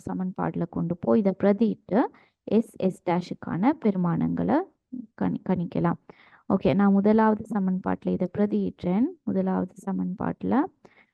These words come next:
ஒன்று தசம் பூஜ்ஜியம் தர பத்தின் சய பத்து,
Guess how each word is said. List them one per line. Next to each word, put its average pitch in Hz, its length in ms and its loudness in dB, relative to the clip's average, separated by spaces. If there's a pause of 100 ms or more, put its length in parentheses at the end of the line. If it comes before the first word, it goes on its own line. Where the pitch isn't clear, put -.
ஒன்று 208 300 2
தசம் 220 380 0
பூஜ்ஜியம் 233 720 -2
தர 196 320 0
பத்தின் 190 360 -2 (100)
சய 175 220 -2 (120)
பத்து, 226 680 0